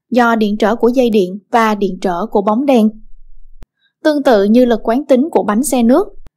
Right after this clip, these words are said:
năng lượng của cuộn cảm sẽ giảm xuống bằng không sau một thời gian ngắn. Câu hỏi được đặt ra lúc này là,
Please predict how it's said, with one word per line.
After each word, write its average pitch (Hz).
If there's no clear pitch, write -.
năng 311
lượng 214
của 208
cuộn 208
cảm 208
sẽ 247
giảm 202
xuống 254
bằng 214
không 269
sau 240
một 214
thời 220
gian 208
ngắn. 208
Câu 302
hỏi 262
được 294
đặt 208
ra 226
lúc 311
này 254
là, 220